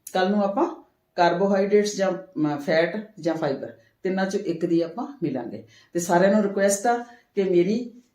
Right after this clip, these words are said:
ਵੀਡੀਓ ਨੂੰ ਵੱਧ ਤੋਂ ਵੱਧ ਲਾਈਕ ਕਰਿਆ ਕਰੋ, ਕੁਮੈਂਟ ਕਰਿਆ ਕਰੋ ਔਰ ਸ਼ੇਅਰ ਕਰੋ ਅੱਗੇ ਵੱਧ ਤੋਂ ਵੱਧ ਮੇਰਾ ਚੈਨਲ, ਤਾਂ ਕਿ ਮੈਨੂੰ ਤੁਹਾਡਾ ਜਿਹੜਾ ਪਿਆਰ ਮਿਲਦਾ ਰਹੇ, ਇਨਕਰੇਜਮੈਂਟ ਮਿਲਦੀ ਰਹੇ। ਔਰ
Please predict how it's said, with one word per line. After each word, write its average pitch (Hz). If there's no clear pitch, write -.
ਵੀਡੀਓ 202
ਨੂੰ 226
ਵੱਧ 202
ਤੋਂ 220
ਵੱਧ 214
ਲਾਈਕ 170
ਕਰਿਆ 202
ਕਰੋ, 220
ਕੁਮੈਂਟ 180
ਕਰਿਆ 208
ਕਰੋ 214
ਔਰ 185
ਸ਼ੇਅਰ 202
ਕਰੋ 208
ਅੱਗੇ 196
ਵੱਧ 196
ਤੋਂ 208
ਵੱਧ 202
ਮੇਰਾ 196
ਚੈਨਲ, 196
ਤਾਂ 185
ਕਿ 202
ਮੈਨੂੰ 196
ਤੁਹਾਡਾ 185
ਜਿਹੜਾ 196
ਪਿਆਰ 175
ਮਿਲਦਾ 185
ਰਹੇ, 190
ਇਨਕਰੇਜਮੈਂਟ 196
ਮਿਲਦੀ 190
ਰਹੇ। 208
ਔਰ 165